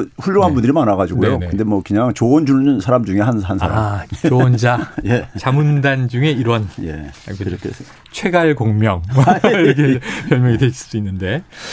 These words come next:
Speaker 2: 자, 재난지원금 이야기가 뭐 정치권 화두로 떠올랐지 않습니까?
Speaker 1: 예.
Speaker 2: 지금 이제 재난지원금은 다 지급됐나 보다. 팔십팔 퍼센트
Speaker 1: 네.
Speaker 2: 뭐 불만도 있었고 혼란도 좀 있었습니다만, 또 구십 퍼센트까지로 상향한다 그랬다. 아니다, 이렇게 정부가
Speaker 1: 네.
Speaker 2: 잘랐어요.
Speaker 1: 네.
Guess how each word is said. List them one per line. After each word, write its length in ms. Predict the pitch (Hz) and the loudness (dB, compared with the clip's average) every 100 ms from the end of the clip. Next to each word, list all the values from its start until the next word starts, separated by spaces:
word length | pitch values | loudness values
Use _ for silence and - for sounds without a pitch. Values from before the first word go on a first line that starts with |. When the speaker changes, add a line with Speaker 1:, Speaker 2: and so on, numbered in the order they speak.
| - - | -14 -6
Speaker 2:
자, 220 | - 143 | -2 0
재난지원금 800 | 127 156 202 208 180 180 180 175 | 2 4 4 4 2 2 2 2
이야기가 400 | 135 131 139 160 | 2 2 2 0
뭐 80 | 113 | 0
정치권 440 | 120 127 - 196 | 0 0 2 0
화두로 440 | 165 233 277 247 190 | 0 2 4 4 2
떠올랐지 400 | 233 254 226 156 | 2 2 2 0
않습니까? 480 | 127 123 90 - | -2 -6 -6 -2
Speaker 1:
예. 240 | 101 98 98 - _ - - | -2 -2 -6 -14 _ -20 -4
Speaker 2:
지금 280 | 165 170 | -2 0
이제 80 | 160 | -2
재난지원금은 1300 | 131 135 156 160 - 143 139 127 160 165 165 175 170 | 0 2 2 0 0 2 2 0 0 0 0 -2 -2
다 160 | 160 | -2
지급됐나 640 | 147 143 160 - 139 135 131 | -2 0 -2 -2 -2 0 -2
보다. 360 | 107 117 113 113 | -2 -2 -2 -2
팔십팔 420 | - - - 175 | -6 -6 -2 0
퍼센트 460 | 156 147 131 - 131 | 0 0 -2 -2 -2
Speaker 1:
네. 120 | 120 - - - | -2 -6 -20 -16
Speaker 2:
뭐 100 | - | -12
불만도 420 | - 139 139 131 120 | -2 0 2 0 -2
있었고 600 | 95 110 92 - 196 - | -4 -8 -8 -4 -4 0
혼란도 340 | 165 151 123 | 0 2 0
좀 140 | 113 104 | 0 -2
있었습니다만, 800 | 117 107 107 90 90 95 165 196 - - - - | -2 -4 -4 -4 -4 -4 -4 -6 -18 -20 -20 -14
또 100 | - | -10
구십 280 | - 131 160 | -2 -2 0
퍼센트까지로 800 | 220 202 175 170 165 160 180 196 | 0 0 -2 -4 -2 0 -2 -4
상향한다 460 | - 196 175 151 | -2 -2 0 -2
그랬다. 340 | 131 120 - 107 | -2 -2 -4 0
아니다, 340 | 117 127 208 | 2 2 2
이렇게 200 | 143 120 | 0 0
정부가 460 | - 104 80 98 92 | -2 -2 -2 -4 -4
Speaker 1:
네. 60 | |
Speaker 2:
잘랐어요. 680 | - - 160 - 135 98 180 | -10 -4 -4 -2 -4 -2 -4
Speaker 1:
네. 100 | - | -8